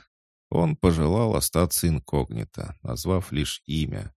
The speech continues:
которое наверняка вымышленное. Я понятия не имею, кто он и почему заботится о вас.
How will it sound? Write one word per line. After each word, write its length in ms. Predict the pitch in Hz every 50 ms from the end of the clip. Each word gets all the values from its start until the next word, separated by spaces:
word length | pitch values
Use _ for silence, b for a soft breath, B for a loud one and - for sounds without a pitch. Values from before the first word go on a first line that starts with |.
| _ _ _ _
которое 440 | - - - - 175 175 120 110 95
наверняка 600 | 85 78 71 69 - 58 62 62 - - 78 73
вымышленное. 1000 | 64 - 57 55 57 55 - - - - - 50 50 - - 50 - - - - - _ _ _ _ _ _ _ _ _ _ _ -
Я 180 | 95 92 -
понятия 640 | - - 139 147 151 147 135 107 82 - - 71 69
не 180 | 67 67 69 71
имею, 440 | 76 87 101 101 95 90 82 78 71 67 -
кто 320 | - - 90 101 104 95
он 200 | 87 82 78 71 - - _
и 80 | - 65
почему 520 | - - 87 - - - 78 80 90 95
заботится 800 | 87 82 78 73 69 69 62 60 - - - - - 53 50 50
о 40 | 50
вас. 400 | 50 50 50 50 - - -